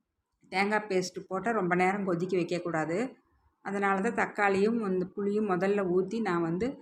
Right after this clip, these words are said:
இந்த பச்சை வாசனை போகிற வரைக்கும் கொஞ்சம் நேரம் கொதிக்க வச்சு எடுத்தாச்சு. இப்போ தேங்காயும் போட்டாச்சு. இந்த மிக்சியை கழுவி ஒரு அரை டம்ளர் அளவுக்கு தண்ணி கூட நீங்க ஆட் பண்ணிக்கலாம். அந்த த-, தேங்காயை ஊத்தி ரொம்ப நேரம் கொதிக்க வைக்காம அந்த தண்ணி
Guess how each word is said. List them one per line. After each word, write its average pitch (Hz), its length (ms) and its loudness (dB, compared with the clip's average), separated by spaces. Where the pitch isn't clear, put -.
இந்த 190 100 -6
பச்சை 196 320 2
வாசனை 185 360 0
போகிற 190 300 0
வரைக்கும் 180 360 -2
கொஞ்சம் 175 260 2
நேரம் 175 260 0
கொதிக்க 180 300 0
வச்சு 165 300 -2
எடுத்தாச்சு. 160 540 -4
இப்போ - 200 -10
தேங்காயும் 202 640 2
போட்டாச்சு. 175 540 -2
இந்த 196 100 -6
மிக்சியை 196 440 2
கழுவி 196 320 2
ஒரு 196 200 2
அரை 175 200 0
டம்ளர் 196 420 -2
அளவுக்கு 175 320 0
தண்ணி 175 340 0
கூட 180 180 -2
நீங்க 175 280 0
ஆட் 170 200 -4
பண்ணிக்கலாம். 160 520 -2
அந்த 202 160 0
த-, 185 340 4
தேங்காயை 220 420 4
ஊத்தி 202 240 4
ரொம்ப 190 220 2
நேரம் 202 280 2
கொதிக்க 196 320 -2
வைக்காம 175 460 0
அந்த 233 200 0
தண்ணி 196 380 0